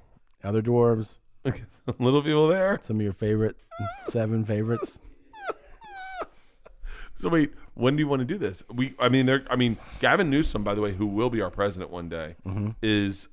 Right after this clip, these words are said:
Speaker 2: uh, Oh. Oh,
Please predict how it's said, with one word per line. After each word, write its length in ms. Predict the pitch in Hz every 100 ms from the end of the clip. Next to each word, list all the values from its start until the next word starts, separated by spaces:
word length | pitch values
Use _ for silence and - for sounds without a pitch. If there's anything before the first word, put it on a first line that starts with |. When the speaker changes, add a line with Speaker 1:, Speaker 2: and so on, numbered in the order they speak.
| 101
Speaker 2:
uh, 400 | 98 92 90 85 - - - - -
Oh. 1500 | 82 85 98 104 87 80 76 76 - - - 76 - - - - - - - - - - - - - -
Oh, 1040 | 113 127 117 104 87 87 87 87 85 82